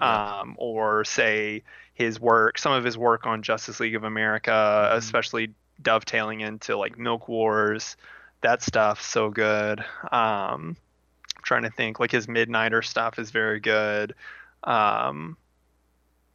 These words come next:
Speaker 2: I know there's other things that I'm not remembering right now that I'm blanking on, but he, I, yeah, I feel like he is just consistently good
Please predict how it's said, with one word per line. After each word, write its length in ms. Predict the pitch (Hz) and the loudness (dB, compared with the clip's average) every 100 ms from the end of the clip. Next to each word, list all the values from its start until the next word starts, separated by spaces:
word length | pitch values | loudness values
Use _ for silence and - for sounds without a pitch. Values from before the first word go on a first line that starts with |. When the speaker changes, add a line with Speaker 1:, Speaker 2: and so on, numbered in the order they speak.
| _ - | _ -6
Speaker 2:
I 80 | |
know 200 | 117 113 | 0 2
there's 260 | 113 110 - - | 2 0 0 0
other 220 | 113 113 | 0 0
things 260 | 117 120 | -4 -4
that 100 | 131 | 2
I'm 140 | 110 113 | 2 2
not 240 | 110 104 | 0 0
remembering 480 | 117 113 110 113 113 | -2 -4 -2 0 2
right 160 | 117 117 | 0 0
now 180 | 117 | -2
that 100 | 113 | 0
I'm 140 | 113 110 | -2 -2
blanking 420 | 110 107 113 110 | -4 -4 -8 -6
on, 280 | 104 107 113 | -2 -4 0
but 300 | - 107 104 _ _ | 4 4 2 _ _
he, 280 | - 131 123 | -2 -2 2
I, 100 | 127 | 4
yeah, 180 | 120 107 | 4 6
I 100 | 117 | 4
feel 140 | 139 | 4
like 140 | 156 139 | 2 2
he 160 | 135 | 0
is 100 | 127 | -2
just 240 | - 127 - | -2 -4 -4
consistently 720 | 120 113 120 - 117 113 113 | -10 -6 -6 -4 -6 -6 -8
good 540 | 107 110 107 107 135 | -2 2 2 0 -4